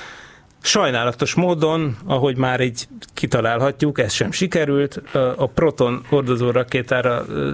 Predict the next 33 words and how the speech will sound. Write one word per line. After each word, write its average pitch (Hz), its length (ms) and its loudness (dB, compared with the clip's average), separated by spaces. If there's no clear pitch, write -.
szerelt 120 420 0
negyedik 113 440 2
fokozat, 123 600 0
az 120 280 -2
megint 113 340 -2
csak - 380 -4
nem 120 120 0
akart 113 340 0
együttműködni, 127 680 0
úgyhogy 113 260 0
földkörüli 117 440 0
pályán 110 360 -2
maradt 107 300 -2
a 117 40 2
szerkezet, 117 520 -2
aztán 117 300 -2
később 117 320 -2
lepottyant 110 540 -2
a 113 40 0
Csendes 107 420 -2
óceánba. 113 640 0
Elég 113 220 0
szomorú 113 360 0
volt. 175 300 0
De 143 180 2
mondták 156 500 0
az 131 120 2
oroszok, 139 460 0
hogy 127 160 0
akkor 127 300 0
majd 117 240 0
revansot 117 520 -2
vesznek, 135 440 -2